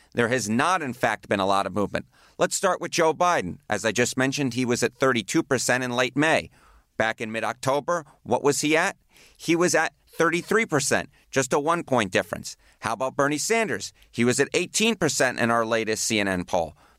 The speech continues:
Back in October, he was at fourteen percent. But it's not just first and second place where the race has stayed pretty static. Take a look at third and fourth place. Back in October of twenty eighteen, third place belonged to Kamala Harris. Who's in third place now?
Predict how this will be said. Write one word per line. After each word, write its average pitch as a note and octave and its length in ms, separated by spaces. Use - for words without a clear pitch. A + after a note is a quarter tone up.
Back A#2 260
in B2 60
October, C#3+ 540
he C3+ 120
was C#3+ 140
at - 120
fourteen G3+ 500
percent. - 420
But D3 120
it's D3 160
not F#3 180
just - 240
first C#3+ 260
and F3 120
second - 380
place B2+ 340
where A2+ 120
the G#2+ 100
race G#2+ 260
has G2+ 100
stayed G2+ 260
pretty G2 200
static. F2+ 440
Take C#3 240
a D3 40
look D3 200
at D#3 100
third E3 240
and F3+ 100
fourth A#3 300
place. A2+ 320
Back A#2 240
in A#2 100
October A#2+ 540
of G#2 100
twenty A#2 320
eighteen, D#3 560
third A2+ 220
place C3 260
belonged C3 400
to F3+ 160
Kamala A#2+ 400
Harris. G3 440
Who's A#2 260
in A2+ 100
third A2+ 260
place A2+ 300
now? D#3 300